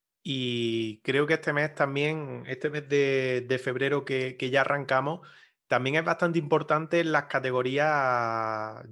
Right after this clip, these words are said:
junior, sub-veintitrés, lo que nos comentaba antes, antes Antonio, ¿no? Que está, eh, un poco todo en el aire. Si pasa en el plano profesional, pues hay que imaginarse también que en otro, en otras categorías como junior, sub-veintitrés, como máster, Fernando, también,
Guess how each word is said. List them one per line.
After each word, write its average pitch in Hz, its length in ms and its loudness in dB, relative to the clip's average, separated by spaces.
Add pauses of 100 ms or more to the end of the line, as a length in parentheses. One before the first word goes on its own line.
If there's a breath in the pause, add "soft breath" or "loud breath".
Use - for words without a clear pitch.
junior, 165 440 2
sub-veintitrés, 127 680 -2
lo 151 100 0
que 127 80 -4
nos 120 120 -4
comentaba 131 460 2
antes, 131 500 0 (360 loud breath)
antes 131 320 2
Antonio, 117 480 0
¿no? 147 140 -4 (240 soft breath)
Que 131 80 0
está, 147 440 0 (300)
eh, 120 320 -2
un 151 220 2
poco 175 340 4
todo 170 260 4
en 165 80 2
el 165 140 4
aire. 175 300 4
Si 160 100 -4
pasa 147 280 0
en 165 60 -2
el 160 160 0
plano 165 320 2
profesional, 156 760 -2 (300 soft breath)
pues 117 680 0
hay 139 140 4
que 143 80 -8
imaginarse 147 680 0
también 143 340 -2
que 147 140 -4
en 131 60 -2
otro, 139 680 0
en 123 100 0
otras 135 220 -4
categorías 139 540 0
como 135 240 -4
junior, 143 400 -2
sub-veintitrés, 127 560 -2
como 113 240 -4
máster, 135 340 0
Fernando, 135 420 -4
también, 131 360 -2